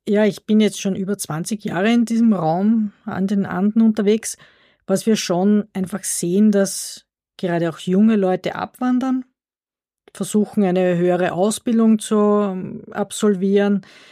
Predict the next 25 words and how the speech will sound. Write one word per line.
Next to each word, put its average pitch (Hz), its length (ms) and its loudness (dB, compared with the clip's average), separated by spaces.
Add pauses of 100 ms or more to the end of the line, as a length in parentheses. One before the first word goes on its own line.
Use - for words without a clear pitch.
(140)
Viele 208 480 2
der 190 200 -6
Eltern 190 680 -2
unterstützen 214 920 2
wirklich - 580 -4 (160)
mit 196 300 -2
großem 196 460 0
Aufwand 196 540 -2
ihre 196 160 0
Kinder, 202 360 0
dass 180 320 -4
sie 190 100 -2
eine 180 100 -2
höhere 175 300 -2
Ausbildung 226 440 2
machen 190 340 0
können, 190 360 -4 (560)
um 240 320 4 (380)
weggehen 165 720 -4
k-, - 180 -20
zu - 200 -12
können 160 340 -4
vom 156 480 -4 (100)
Land, 160 460 -8 (560)
ähm, 175 360 0